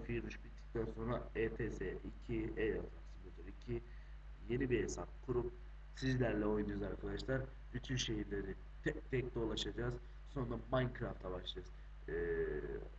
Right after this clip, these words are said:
okul zamanı olduğu için de çok çekemeyeceğim videoları. Şu an Cuma akşamındayız.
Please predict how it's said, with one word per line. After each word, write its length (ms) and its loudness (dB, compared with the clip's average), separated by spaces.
okul 380 4
zamanı 420 4
olduğu 180 0
için 240 0
de 80 -2
çok 280 -4
çekemeyeceğim 580 -2
videoları. 340 0
Şu 160 0
an 80 4
Cuma 240 2
akşamındayız. 800 -2